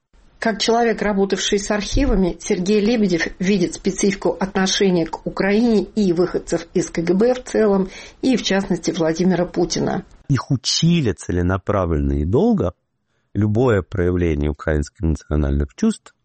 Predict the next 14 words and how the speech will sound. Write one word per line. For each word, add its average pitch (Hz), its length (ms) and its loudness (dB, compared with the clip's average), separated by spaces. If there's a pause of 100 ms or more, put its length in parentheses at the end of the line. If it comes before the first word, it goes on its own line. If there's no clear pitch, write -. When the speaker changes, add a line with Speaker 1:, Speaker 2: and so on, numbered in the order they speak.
(160)
Speaker 2:
не 104 340 2
может 85 400 0
быть 73 420 -8 (400)
произведено, 98 760 0
потому 85 300 -2
что - 180 -4
у 80 40 -2
украинцев 80 420 -2
есть 78 240 -2
их - 100 -8
национальные 76 640 0
чувства. 147 460 -4 (580)
Это 104 220 -2
всегда 113 800 -2